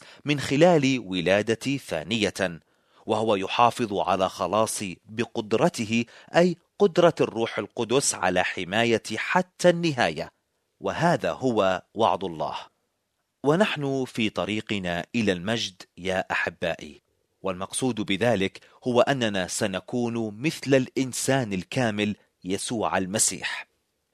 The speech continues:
فنحن نقرأ في رسالة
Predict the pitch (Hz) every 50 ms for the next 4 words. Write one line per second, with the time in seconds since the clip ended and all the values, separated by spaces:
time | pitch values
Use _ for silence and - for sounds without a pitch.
0 | _ _ _ - - - 117 113 117 - - 117 110 107 104 101 98 - 95 120
1 | 147 - - 120 113 113 - - 110 117 117 110 - - 98 90 82 87 85 -
2 | - 104 98 95 92